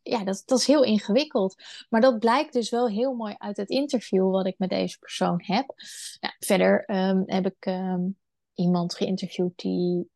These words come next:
eh, kanker heeft gehad, die diagnose heeft gehad. En, eh, dat ga-, verhaal gaat bijvoorbeeld over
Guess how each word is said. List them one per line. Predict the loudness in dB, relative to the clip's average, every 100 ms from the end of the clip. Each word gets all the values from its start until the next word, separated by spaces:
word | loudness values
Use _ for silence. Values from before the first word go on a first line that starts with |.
| _
eh, | -10 -10 -10 -16 _
kanker | 2 4 4 2 4
heeft | 4 2 -2
gehad, | 0 2 2
die | 0
diagnose | 0 0 2 2 2 0
heeft | -2 -2 -2 -4
gehad. | 0 0 0 -4
En, | -10 -8 -8 -10 -20 -20 _
eh, | -4 -2
dat | -2
ga-, | -6 -16
verhaal | -10 -4 0 0
gaat | -2 -8
bijvoorbeeld | -6 -2 0 0 2
over | 2 2 0 0 -2